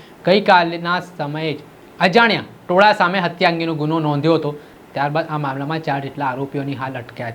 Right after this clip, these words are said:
કરી છે. આ મામલાના સંદર્ભમાં ઝોન સેવનના ડી સી પી શિવમ વર્માએ મહત્વના ખુલાસા કર્યા છે. હાલ તો પ્રાથમિક માહિતી જે પ્રાપ્ત થઈ રહી છે, તેમાં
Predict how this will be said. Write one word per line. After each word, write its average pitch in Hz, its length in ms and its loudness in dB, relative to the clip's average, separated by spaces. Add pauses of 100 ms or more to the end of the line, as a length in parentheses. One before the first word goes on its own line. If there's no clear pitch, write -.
કરી 113 160 -12
છે. 110 160 -18 (500)
આ 139 60 -10
મામલાના 180 300 2
સંદર્ભમાં 180 540 0
ઝોન 165 180 0
સેવનના 170 320 -2
ડી 160 140 -2
સી 160 140 -4
પી 170 140 -2
શિવમ 160 320 -4
વર્માએ 151 300 -2
મહત્વના 151 380 -4
ખુલાસા 143 380 -6
કર્યા 151 240 -6
છે. 151 100 -6
હાલ 135 140 0
તો 160 100 -4
પ્રાથમિક 160 440 -4
માહિતી 156 320 -2
જે 156 80 -4
પ્રાપ્ત 220 520 2
થઈ 185 220 -2
રહી 170 160 -2
છે, 170 140 -6
તેમાં 160 300 -4